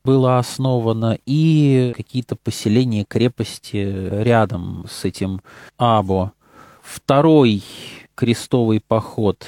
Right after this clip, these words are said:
ну, такой считающийся вторым, потому что тут сразу возникает вопрос, а как быть с тысяча двести сороковым годом?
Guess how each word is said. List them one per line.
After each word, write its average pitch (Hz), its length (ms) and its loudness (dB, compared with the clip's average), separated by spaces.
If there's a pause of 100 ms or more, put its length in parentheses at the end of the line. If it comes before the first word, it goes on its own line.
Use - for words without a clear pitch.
ну, 107 240 -4
такой 107 480 -2 (260)
считающийся 110 1040 0
вторым, 147 560 0
потому 101 400 -2
что - 340 -6 (120)
тут - 340 -4 (140)
сразу 120 420 2
возникает 107 680 -4
вопрос, 110 640 -2 (100)
а 104 480 -2
как 113 280 0
быть 113 280 -2
с - 420 -14
тысяча - 260 -4
двести 110 320 -4
сороковым 110 680 -2
годом? 95 420 0